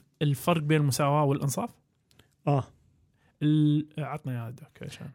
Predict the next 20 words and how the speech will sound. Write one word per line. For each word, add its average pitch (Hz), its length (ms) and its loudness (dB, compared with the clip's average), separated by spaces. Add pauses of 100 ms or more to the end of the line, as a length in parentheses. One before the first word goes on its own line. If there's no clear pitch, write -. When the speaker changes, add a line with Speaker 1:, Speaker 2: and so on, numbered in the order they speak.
Speaker 2:
يعني 151 260 6
مثلًا، 147 560 4
آه، 127 680 2
أنت 127 160 0
معك، 139 480 0
آه، 147 720 0
فرضًا 131 680 2
ست 151 360 0
أشياء 147 580 2
وعايز 135 320 0
توزعها 127 380 2
على 127 260 2
تلات 135 260 0
أشخاص، 147 380 0
فتدي 135 320 0
كل 139 160 0
واحد 131 240 2
اتنين، 127 380 2
اتنين، 117 380 2
اتنين. 101 400 0